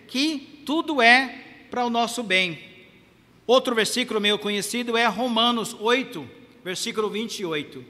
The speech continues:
Romanos oito, versículo vinte e oito. Sabemos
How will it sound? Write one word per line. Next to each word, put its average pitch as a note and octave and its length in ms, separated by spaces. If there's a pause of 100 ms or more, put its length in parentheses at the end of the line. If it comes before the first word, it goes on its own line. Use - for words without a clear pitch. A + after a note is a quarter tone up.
(680)
Romanos G#3+ 460
oito, A3+ 380 (760)
versículo F#3 380
vinte F#3 260
e E3+ 40
oito. C#3 320 (4000)
Sabemos G#3+ 840